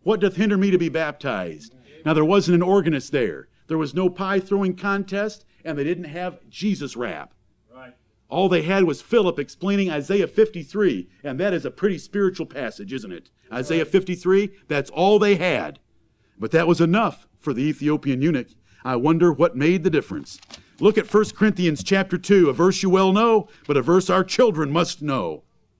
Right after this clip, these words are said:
Speaker 1: First Corinthians two and verse fourteen. This is the condition of man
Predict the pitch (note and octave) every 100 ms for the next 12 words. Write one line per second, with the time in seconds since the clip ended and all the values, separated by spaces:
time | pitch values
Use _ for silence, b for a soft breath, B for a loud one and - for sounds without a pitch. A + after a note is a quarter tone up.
0 | _ _ _ _ _ _ _ F#3+ G3 -
1 | G#3 G3 F#3+ E3+ - A#3 G#3 A2 F2+ _
2 | _ _ _ _ _ D3 D3+ F#3+ G3+ -
3 | A3 G#3+ G3 A#3 A3+ D3 F2+ - - G3+
4 | A3+ - - _ - G3 F#3 F#3 F3 C#3
5 | A#3 G3 E3 C#3 - - D#3 D#3+ E3 A#3+
6 | G#3+ A#2+ G#2+ C3+